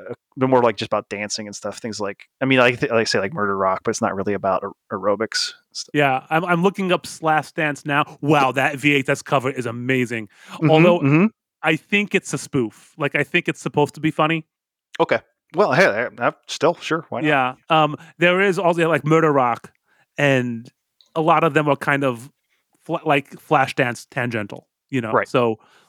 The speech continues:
Speaker 2: like, Murder Rock is Fulci, right?
Speaker 1: Yes.
Speaker 2: Yeah, and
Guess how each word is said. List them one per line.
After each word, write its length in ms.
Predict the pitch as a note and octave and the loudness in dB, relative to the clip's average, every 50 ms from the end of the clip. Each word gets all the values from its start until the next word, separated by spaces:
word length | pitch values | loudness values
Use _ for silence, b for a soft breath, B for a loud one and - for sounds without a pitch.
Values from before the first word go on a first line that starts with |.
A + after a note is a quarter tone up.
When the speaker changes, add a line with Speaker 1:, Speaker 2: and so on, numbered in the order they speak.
| b b | b b
Speaker 2:
like, 220 | C#3 C3+ C3 - | 0 0 0 0
Murder 300 | D3+ D3 F3 F#3+ G3+ F#3+ | 0 2 4 4 4 4
Rock 240 | F3+ F3 - - D#3 | 4 4 2 2 -2
is 80 | C3+ | -2
Fulci, 440 | - - D3 B2 - - B2 G#2 G2+ | 0 0 0 0 0 -2 -6 -6 -2
right? 280 | A2 A#2+ B2 B2 C3 - _ _ _ _ _ _ _ _ _ _ _ _ _ _ _ _ _ _ _ _ _ _ _ - | 0 0 0 0 0 -4 _ _ _ _ _ _ _ _ _ _ _ _ _ _ _ _ _ _ _ _ _ _ _ -2
Speaker 1:
Yes. 340 | C#3+ F#3+ - - - - - _ _ _ _ - | 0 0 0 0 -2 -8 -10 _ _ _ _ -4
Speaker 2:
Yeah, 280 | C#3+ C3 A#2 A2+ A#2+ - _ - | -2 -2 0 -2 -4 -8 _ 0
and 380 | D3 C#3 C3 B2+ B2+ B2+ C3+ | 2 2 2 2 0 -2 -6